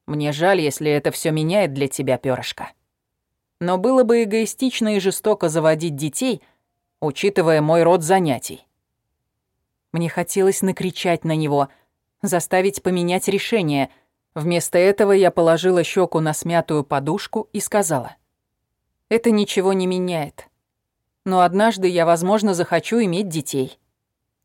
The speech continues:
Раньше я бы посчитала, что это невозможно,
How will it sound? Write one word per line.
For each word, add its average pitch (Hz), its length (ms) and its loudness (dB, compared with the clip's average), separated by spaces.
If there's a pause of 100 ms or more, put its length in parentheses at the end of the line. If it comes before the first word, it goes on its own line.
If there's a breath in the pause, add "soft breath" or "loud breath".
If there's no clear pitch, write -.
(520)
Раньше 269 400 0
я 247 200 4
бы 247 120 2
посчитала, 233 580 2
что 214 240 0
это 233 200 2
невозможно, 190 800 2